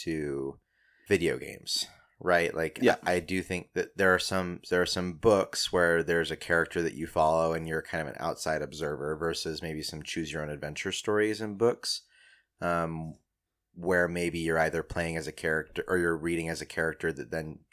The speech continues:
Speaker 1: based on your decisions, that character does different things. Or maybe there are some choose your own adventure books where it is you and it's directed at you and it's second person. It says, "You do this or you do this."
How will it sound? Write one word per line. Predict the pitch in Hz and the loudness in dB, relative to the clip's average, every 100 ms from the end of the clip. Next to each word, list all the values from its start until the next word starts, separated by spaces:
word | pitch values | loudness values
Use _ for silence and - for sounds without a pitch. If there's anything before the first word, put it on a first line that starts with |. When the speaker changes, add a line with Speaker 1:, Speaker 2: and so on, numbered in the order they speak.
| _ | _
Speaker 1:
based | - 85 - | 0 0 0
on | 82 | -4
your | 82 | -4
decisions, | 82 - 87 82 82 | -4 -4 -4 -4 -4
that | - | -6
character | - 85 82 85 | 0 0 2 0
does | 87 78 | 0 -2
different | 85 85 78 | -6 -6 -2
things. | 90 85 82 - - - _ | -2 -2 -8 -14 -20 -20 _
Or | 104 | 4
maybe | 104 101 | 6 6
there | 95 87 | 6 6
are | |
some | - 87 80 - | 4 -4 -6 -6
choose | - 80 | -4 0
your | 87 | 0
own | 85 | 0
adventure | 80 82 - | -2 -2 -4
books | 78 78 - - | -2 -4 -4 -2
where | 76 78 - - - _ _ | 0 0 -4 -20 -20 _ _
it | 92 92 | 2 4
is | 87 80 | 2 -2
you | 95 165 101 82 85 | 4 6 6 4 0
and | 67 85 82 | 0 -4 -4
it's | - 87 - | -2 -2 0
directed | 90 101 - 85 | 4 4 4 0
at | - | -2
you | 78 98 113 85 | -4 4 6 6
and | 82 80 | 2 -2
it's | - | -6
second | - 123 - - | 6 6 6 -2
person. | 82 80 - 78 | 0 0 0 -6
It | |
says, | 65 73 73 | -6 -6 -4
"You | 87 113 | 0 0
do | 90 82 | 2 0
this | 80 78 - | 0 0 -2
or | |
you | 76 71 | -4 -6
do | 69 73 | -6 -6
this." | 65 73 - | -4 -4 -4